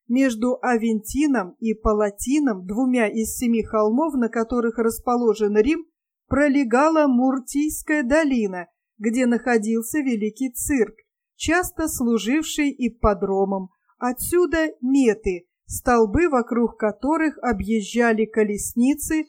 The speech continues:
во время скачек. За этим цирком стоял храм Венеры, возле него всегда собирались продажные женщины.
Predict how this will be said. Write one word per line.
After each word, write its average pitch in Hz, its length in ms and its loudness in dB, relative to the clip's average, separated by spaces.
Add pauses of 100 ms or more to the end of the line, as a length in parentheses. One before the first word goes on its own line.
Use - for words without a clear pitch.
во 214 320 4
время 269 640 2
скачек. - 720 -4 (220)
За 220 180 -2
этим 240 400 0
цирком 330 500 -2
стоял 262 640 -2
храм 226 480 -2
Венеры, 220 640 -2 (360)
возле 226 480 0
него 226 320 6
всегда 220 560 -2
собирались 277 720 -2
продажные 220 720 0
женщины. 240 760 -4